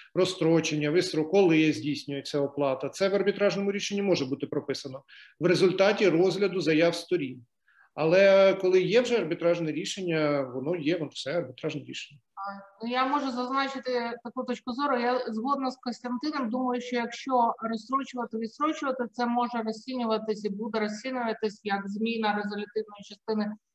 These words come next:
Speaker 2: арбітражного рішення. Проте розстрочення, відстрочення може бути зроблено,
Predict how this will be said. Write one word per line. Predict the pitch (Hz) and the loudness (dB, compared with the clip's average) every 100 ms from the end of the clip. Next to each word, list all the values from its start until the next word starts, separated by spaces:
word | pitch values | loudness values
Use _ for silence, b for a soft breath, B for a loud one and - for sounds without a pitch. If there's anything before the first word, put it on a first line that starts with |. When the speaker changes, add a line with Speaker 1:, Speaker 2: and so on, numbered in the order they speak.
| - | -4
Speaker 2:
арбітражного | 233 214 233 240 240 233 247 | -2 -2 0 0 0 0 0
рішення. | 311 339 285 220 214 | -2 -4 -2 -4 2
Проте | 254 254 254 240 | 2 4 4 4
розстрочення, | 214 214 - - 285 330 330 262 247 220 | 2 -2 -8 -8 -2 -2 -2 -4 -2 -2
відстрочення | 214 - 247 285 294 - 240 220 | -4 -8 -8 -4 -4 -4 -4 -2
може | 220 220 | -2 -4
бути | 214 208 214 | -4 -4 -4
зроблено, | 208 208 214 233 262 254 233 220 208 202 | -4 -2 0 4 4 4 0 0 0 0